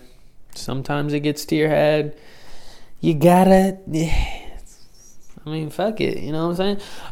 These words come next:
Actually, one more thing. People make fucking dumbass jokes. Like, you know when people make jokes and you're like, you kinda like, <laughs> "Ah, ha, ha, ah." Walk away just like, "Holy fuck,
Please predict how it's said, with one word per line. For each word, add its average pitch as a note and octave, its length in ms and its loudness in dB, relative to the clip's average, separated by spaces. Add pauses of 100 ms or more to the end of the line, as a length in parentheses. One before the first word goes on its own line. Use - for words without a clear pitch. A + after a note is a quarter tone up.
Actually, F3 580 4 (680)
one C#3+ 200 2
more C#3 100 4
thing. A2+ 300 -4 (1400)
People E3+ 240 -2
make D3+ 180 0
fucking C3+ 400 -4
dumbass A2 500 -4
jokes. A#2 560 -8 (960)
Like, B2+ 180 -6
you C#3 60 -2
know D3 140 -2
when F3+ 160 0
people D#3 300 0
make C#3 320 -2
jokes A#2+ 360 -2
and A#2+ 80 -4
you're A2+ 120 0
like, A2 220 -4
you A#2 80 -4
kinda A#2 200 0
like, A2 180 2
<laughs> - 0 -
"Ah, F3+ 100 8
ha, - 300 4
ha, - 300 4 (680)
ah." A#2+ 220 -4 (880)
Walk A#2+ 220 4
away A2+ 160 2
just A2 200 -4
like, A2 180 -2
"Holy B2+ 460 0
fuck, - 640 -2